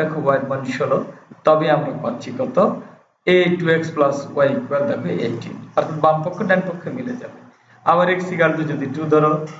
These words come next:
সেই ক্ষেত্রে কিন্তু ওয়াই হবে ফোরটিন, অর্থাৎ টু into টু plus fourteen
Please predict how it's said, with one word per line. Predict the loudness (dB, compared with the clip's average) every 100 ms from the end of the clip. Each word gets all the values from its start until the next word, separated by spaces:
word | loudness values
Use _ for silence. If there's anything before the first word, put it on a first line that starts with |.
| -6
সেই | -2 0
ক্ষেত্রে | 0 -2 -6
কিন্তু | -4 -2 2
ওয়াই | 2 0 -4 -10 -20 _
হবে | -2 0 0
ফোরটিন, | 0 -2 -4 -10 -2
অর্থাৎ | 0 2 0 -2 -14 -20 _ 0
টু | 4 4
into | 4 2 0
টু | 0 0 0
plus | 2 0 0
fourteen | 0 0 0